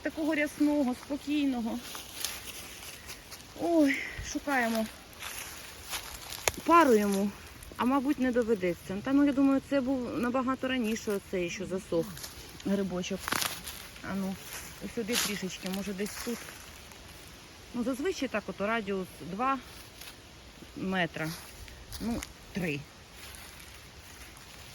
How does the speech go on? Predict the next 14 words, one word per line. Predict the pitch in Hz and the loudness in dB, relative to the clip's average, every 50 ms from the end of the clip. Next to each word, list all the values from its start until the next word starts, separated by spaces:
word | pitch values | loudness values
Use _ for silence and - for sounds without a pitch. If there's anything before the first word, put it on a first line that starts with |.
| - - - - - - | -14 -16 -16 -16 -8 -4
Ось | 226 226 | -4 -4
побачила | - - 226 196 208 208 202 - - 208 202 202 | -4 -4 -4 -2 0 0 -2 -2 -2 -2 -2 0
я | 196 196 196 | 0 -2 -2
ще. | - - - - 202 196 190 - - - - - - - - - - - - - - - - - - | -4 -6 -4 -2 -2 -2 -4 -6 -10 -16 -16 -16 -18 -18 -20 -18 -18 -18 -18 -18 -18 -18 -16 -10 -8
Мухомори | 208 - - 262 277 392 453 466 453 427 415 359 330 | -8 -2 0 0 0 0 0 -4 -4 -4 -4 -2 0
будуть. | 370 381 381 330 349 339 - - - - - - - - - - - - - - - - - - - - - - - - - - - - - - - | 0 0 0 0 -2 -4 -4 -6 -16 -16 -16 -16 -16 -16 -16 -18 -18 -18 -18 -18 -18 -18 -18 -18 -18 -14 -14 -12 -12 -12 -14 -14 -16 -16 -18 -16 -10
Мухомори. | - 254 - 302 302 320 381 392 381 359 330 320 311 - - - - - - - - - - - - - - - - - - - | -10 -8 -6 -6 -6 -6 -6 -6 -6 -4 -4 -6 -6 -8 -10 -10 -6 -6 -4 -4 -6 -10 -10 -16 -18 -18 -18 -18 -16 -16 -10 -8
Он | 220 214 | -6 -6
який | 208 190 - 214 208 | -6 -6 -6 -6 -2
малюк. | 220 214 208 196 196 - - - - - - - - | 0 0 0 0 -4 -6 -8 -16 -16 -16 -18 -16 -12
Мухомор | 208 - 196 - 220 208 202 196 190 - | -12 -12 -10 -8 -8 -6 -6 -6 -6 -8
ховається. | 233 233 262 285 277 262 247 - - 254 247 220 - - - - - - - - - - - - - - - - - - - - - - - - - - - - | -6 -4 -2 -2 -2 -4 -6 -8 -12 -12 -12 -12 -16 -18 -18 -18 -18 -18 -18 -18 -18 -18 -18 -20 -20 -20 -20 -20 -18 -18 -18 -18 -18 -18 -18 -18 -18 -18 -10 -8
А | 214 220 | -6 -4
біленького | 208 254 247 262 285 285 277 - 269 254 247 269 | -2 0 2 2 4 4 2 2 2 0 0 0